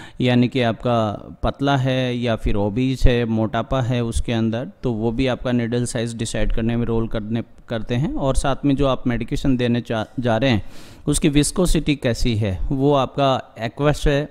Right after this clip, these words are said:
वाटर की तरह है आपका, या फिर वो आपका ऑयली प्रिपरेशन है, कोई इरिटेटिंग प्रिपरेशन है, विस्कस है, तो वो भी आपका नीडल की साइज आपका डिसाइड करने में स्टूडेंट्स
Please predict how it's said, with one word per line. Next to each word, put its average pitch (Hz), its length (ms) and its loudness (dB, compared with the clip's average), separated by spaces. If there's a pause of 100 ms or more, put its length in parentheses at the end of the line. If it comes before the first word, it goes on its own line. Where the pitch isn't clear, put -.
वाटर 117 360 -2
की 143 140 -2
तरह 139 280 0
है 139 180 0
आपका, 131 460 -2 (360)
या 131 160 6
फिर 135 200 8
वो 131 180 0
आपका 127 320 2 (160)
ऑयली 139 320 4
प्रिपरेशन 131 680 0
है, 127 200 -2
कोई 131 280 -4
इरिटेटिंग 135 640 -2
प्रिपरेशन 127 580 -4
है, 123 220 -2
विस्कस 110 520 -2
है, 127 200 0 (360)
तो 160 100 4
वो 139 220 4
भी 147 140 2
आपका 127 320 -2
नीडल 123 340 -2
की 131 120 -4
साइज 117 340 -4
आपका 120 220 -6
डिसाइड 117 400 -8
करने 117 260 -12
में 117 140 -10
स्टूडेंट्स 135 400 -14